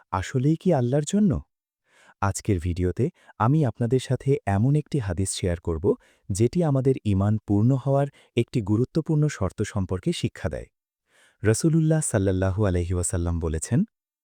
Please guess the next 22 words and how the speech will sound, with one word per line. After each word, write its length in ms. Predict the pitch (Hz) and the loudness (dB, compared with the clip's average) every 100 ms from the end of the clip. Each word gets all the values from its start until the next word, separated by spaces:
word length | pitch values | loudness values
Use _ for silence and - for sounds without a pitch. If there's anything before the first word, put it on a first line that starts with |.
| _ - | _ -2
"মান 220 | 107 135 147 | 2 4 2
আহাব্বা 460 | 98 - 139 131 127 | -2 -4 -6 0 0
লিল্লাহি 580 | 110 87 85 98 95 131 - _ | 0 0 0 0 0 -4 -6 _
ওয়া 140 | - 101 | -2 -2
আবগাদা 480 | 117 127 127 127 127 | 0 -2 0 2 2
লিল্লাহি 540 | 110 87 85 87 78 73 - _ _ _ - | 0 0 0 -2 -2 -8 -12 _ _ _ 0
ওয়া 100 | 101 | 0
আতা 300 | 101 131 - 135 | 0 -2 0 2
লিল্লাহি 560 | 98 87 98 98 123 135 - _ | 2 2 0 0 -2 -4 -8 _
ওয়া 140 | 98 | 2
মানাআ 400 | 98 117 123 113 | 4 4 2 2
লিল্লাহি 540 | 104 85 82 87 76 69 - _ _ _ | 0 0 -2 -2 -2 -6 -10 _ _ _
ফাকাদ 320 | 127 - 160 | -4 0 2
ইস্তাকমালাল 720 | 175 - - - 117 98 87 - | 2 0 -6 -2 0 2 0 -2
ঈমানা।" 480 | 90 80 76 71 69 - _ _ _ _ - | -4 -2 -4 -6 -10 -14 _ _ _ _ -6
অর্থ, 220 | 87 - 147 233 _ _ _ _ _ | -6 -2 -2 -2 _ _ _ _ _
যে 180 | 113 107 | -2 2
ব্যক্তি 320 | 156 165 - 185 - | 2 2 0 -6 -2
আল্লাহর 380 | 90 90 117 139 | -2 0 0 0
জন্য 240 | 147 147 147 | 0 0 0
কাউকে 300 | 98 82 92 | 0 -2 -2
ভালোবাসে, 560 | 82 80 76 78 - | -4 -6 -4 -6 -4